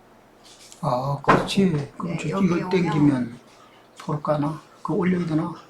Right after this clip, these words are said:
Speaker 1: 아까 비슷하네. 아까 그런 거 비슷한 것 같아.
Speaker 2: 그런가요?
Speaker 1: 아, 돌림판.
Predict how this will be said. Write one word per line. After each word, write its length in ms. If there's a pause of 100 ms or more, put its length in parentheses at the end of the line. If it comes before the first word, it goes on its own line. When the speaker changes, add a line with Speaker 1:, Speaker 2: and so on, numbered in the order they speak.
Speaker 1:
아까 300
비슷하네. 460 (1120)
아까 200
그런 160
거 120
비슷한 260
것 160
같아. 160 (1160)
Speaker 2:
그런가요? 440 (2250)
Speaker 1:
아, 260
돌림판. 540